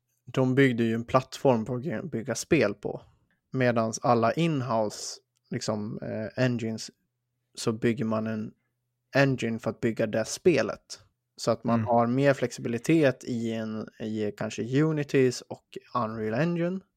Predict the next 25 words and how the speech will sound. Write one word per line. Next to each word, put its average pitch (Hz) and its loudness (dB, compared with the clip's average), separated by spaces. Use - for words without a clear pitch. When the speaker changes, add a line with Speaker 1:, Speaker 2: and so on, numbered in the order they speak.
Speaker 1:
än 127 6
om 110 0
man 113 0
har 117 4
en 110 -2
som 117 -6
man 113 -4
bygger 113 -2
specifikt 160 -2
för 131 0
ett 123 -2
spel 127 4
och 123 -4
man 113 -6
kan 113 -6
inte 110 -8
liksom 110 -8
vara 107 -6
flexibel, 143 2
man 120 -4
kan - -8
inte 104 -10
bygga 107 -2
ut 143 0
det, 120 4